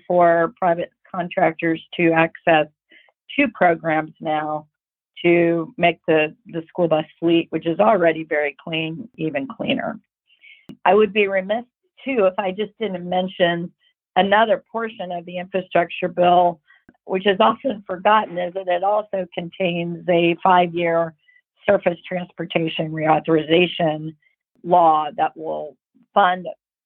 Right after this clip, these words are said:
surface programs through fiscal year twenty twenty-six. And we dodged a number of bullets in the enactment of, of those provisions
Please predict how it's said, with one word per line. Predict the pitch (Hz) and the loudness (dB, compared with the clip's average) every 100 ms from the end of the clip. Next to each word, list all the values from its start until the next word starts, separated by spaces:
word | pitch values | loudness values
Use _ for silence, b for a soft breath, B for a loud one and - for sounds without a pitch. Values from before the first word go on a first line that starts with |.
| _ | _
surface | 190 185 165 - | 0 0 -2 -2
programs | 165 160 151 151 156 - | -2 -2 -4 -6 -8 -4
through | 175 160 156 156 _ _ _ - | 0 2 0 -4 _ _ _ -2
fiscal | 196 190 - 175 | -2 -2 -6 -4
year | 165 156 156 | -2 -4 -4
twenty | 180 170 156 - | -4 -4 -4 -4
twenty-six. | 160 156 151 175 151 - - _ _ b _ _ - | -6 -6 -2 2 2 0 -6 _ _ b _ _ 2
And | 175 170 170 - - | 2 2 0 -8 -6
we | 175 196 185 175 - _ 175 | -2 0 0 -4 -10 _ -4
dodged | 196 180 170 165 160 | 2 4 4 0 -14
a | - 170 | -14 -12
number | 170 190 196 180 170 | -8 -8 -4 -4 -2
of | 165 170 | -4 -4
bullets | 175 170 165 - _ - - - | -6 -4 -6 -6 _ -20 -18 -8
in | 175 170 165 | -4 -4 -4
the | 160 | -4
enactment | 156 160 160 - 160 156 | -2 0 0 -2 -4 0
of, | 151 151 - _ _ - | -2 -4 -20 _ _ -2
of | 160 151 - | -2 -2 0
those | 165 180 185 - | 2 4 0 -4
provisions | 165 156 156 151 156 147 | -6 -2 -4 -2 -4 -4